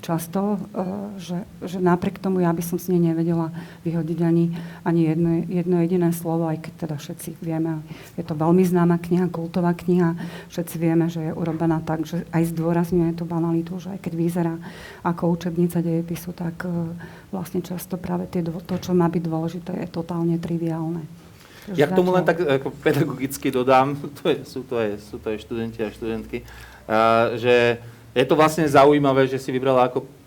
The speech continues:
Speaker 2: prvú knihu, a, knihu, ktorá v podstate je tak na hrane, e, čo sa týka toho času, že ona vlastne vyšla pred revolúciou ešte tesne.
Speaker 1: A
Speaker 2: A dokonca,
Speaker 1: Patrík
Speaker 2: že vôbec nie je na hrane, keď vieme, že bola z veľkej
Speaker 1: Sedemdesiatych.
Speaker 2: časti napísaná v,
Speaker 1: Mhm.
Speaker 2: napísaná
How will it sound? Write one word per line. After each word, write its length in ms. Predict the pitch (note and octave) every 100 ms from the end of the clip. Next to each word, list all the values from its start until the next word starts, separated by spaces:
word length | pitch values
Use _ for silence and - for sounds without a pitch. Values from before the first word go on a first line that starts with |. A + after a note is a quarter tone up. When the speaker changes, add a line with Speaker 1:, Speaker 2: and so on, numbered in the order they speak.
| -
Speaker 2:
prvú 320 | C3+ C3 C#3 C3+
knihu, 480 | C3+ C3 B2+ C3 C3+ - - -
a, 240 | - A#2+ A#2+
knihu, 140 | C3+ C#3+
ktorá 240 | C#3 C#3+
v 60 | C#3
podstate 460 | D#3 D3+ D#3+ D#3+ D3
je 20 |
tak 240 | D3+ C#3+ - - - -
na 160 | D#3 D#3+
hrane, 560 | D3+ E3+ E3+ E3 E3 E3+
e, 540 | - C#3 C3+ C3+ C#3
čo 80 | D3+
sa 160 | D3 D3
týka 480 | D3 C#3+ D3+ C#3 C#3 -
toho 200 | C3+ C#3+
času, 480 | C#3+ C3+ C3+ F3
že 80 | D#3
ona 160 | C3+ C3
vlastne 240 | C3 C3
vyšla 240 | B2+ C3 B2+
pred 240 | - A#2+
revolúciou 720 | A#2+ B2 B2+ C3 C3+ C#3 C#3
ešte 160 | C#3 C#3+
tesne. 480 | C#3+ C#3 - D3+ D3+ -
Speaker 1:
A 100 | E3+
Speaker 2:
A 160 | E3+ B2+
dokonca, 440 | C3+ F3 E3+ F3
Speaker 1:
Patrík 160 | F#3 -
Speaker 2:
že 100 | -
vôbec 380 | D3+ A3 F#3 E3
nie 160 | D3+
je 80 | D3
na 80 | D3+
hrane, 380 | D3+ D#3+ D3 C#3+
keď 140 | D3 C3+
vieme, 260 | C#3 C#3+ C#3
že 80 | C3+
bola 380 | C3+ C3+ B2+ - - - -
z 140 | F3+
veľkej 420 | F3 D3 D3 D3+
Speaker 1:
Sedemdesiatych. 60 | C#3
Speaker 2:
časti 260 | C#3 C3+ C#3+
napísaná 560 | C3 C3+ C#3 C#3 B2+
v, 140 | G#2+ G#2
Speaker 1:
Mhm. 100 | B2+
Speaker 2:
napísaná 320 | B2+ B2